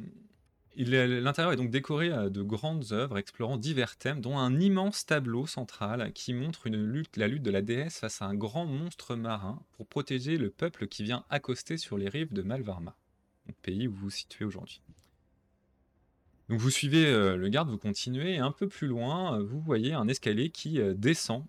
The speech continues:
euh, dans les profondeurs du temple. On vous y conduit et vous êtes bientôt plus, euh, éclairé uniquement par quelques torches positionnées de-,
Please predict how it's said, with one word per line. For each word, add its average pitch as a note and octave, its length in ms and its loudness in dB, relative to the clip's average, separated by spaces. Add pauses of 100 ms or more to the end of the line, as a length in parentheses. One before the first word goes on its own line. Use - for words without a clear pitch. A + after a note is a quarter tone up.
euh, G2 200 0
dans A2+ 180 0
les A2 100 2
profondeurs C#3+ 640 -4
du G2 100 -6
temple. - 460 -12 (1200)
On A2+ 80 -2
vous B2+ 220 0
y C3+ 80 0
conduit C3+ 540 0
et - 20 2
vous A2 280 -2
êtes D3 260 -2
bientôt B2 420 0
plus, D#3+ 380 -4
euh, G2+ 180 0 (380)
éclairé C3+ 460 -4
uniquement E3 440 0
par - 220 -4
quelques E3+ 400 -4
torches - 400 -4
positionnées B2 640 -4
de-, A#2 180 -4